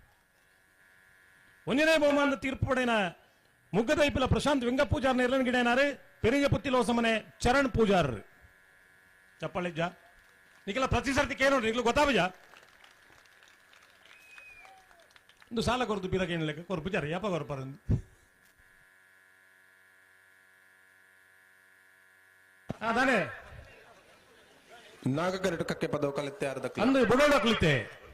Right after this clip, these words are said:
Speaker 2: ಬುಡ್ಪುನ್ನೆ,
Speaker 1: ಅವು
Speaker 2: ಬುಡ್ಪುನ್ನೆ.
Speaker 1: ಬುಡ್ರೆ ನಾನು ಮಕ್ಕಳು ತಯಾರಾವಡಿ.
Speaker 2: ಬುಡ್ತೇರೆ.
Speaker 1: ಹಾ. ನಾಗಕರಡು ಬರುಂದುಪ್ಪನ ಕಕ್ಕೆ ಪದವು ಕಲಿತೆ ಯಾರದು? ರೋಹಿನಾಥ್ ದೇಜಣ್ಣ ಶೆಟ್ಟರ್ ಇರ್ಲಾಗಿ.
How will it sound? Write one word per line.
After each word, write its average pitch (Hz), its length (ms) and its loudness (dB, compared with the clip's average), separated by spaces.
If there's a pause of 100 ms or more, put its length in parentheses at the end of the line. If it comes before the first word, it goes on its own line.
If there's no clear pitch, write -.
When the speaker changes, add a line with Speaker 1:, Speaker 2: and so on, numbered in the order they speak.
(220)
Speaker 2:
ಬುಡ್ಪುನ್ನೆ, 127 360 -8
Speaker 1:
ಅವು 107 100 -8
Speaker 2:
ಬುಡ್ಪುನ್ನೆ. 196 240 0
Speaker 1:
ಬುಡ್ರೆ 311 280 4
ನಾನು 302 280 4
ಮಕ್ಕಳು 294 300 2
ತಯಾರಾವಡಿ. 269 640 2 (640)
Speaker 2:
ಬುಡ್ತೇರೆ. 240 540 -2
Speaker 1:
ಹಾ. 208 460 0 (1500)
ನಾಗಕರಡು 320 580 4
ಬರುಂದುಪ್ಪನ 277 540 4
ಕಕ್ಕೆ 226 280 -2
ಪದವು 349 260 2
ಕಲಿತೆ 285 320 2
ಯಾರದು? 226 280 4
ರೋಹಿನಾಥ್ 294 460 4
ದೇಜಣ್ಣ 285 320 4
ಶೆಟ್ಟರ್ 269 260 2
ಇರ್ಲಾಗಿ. 180 500 0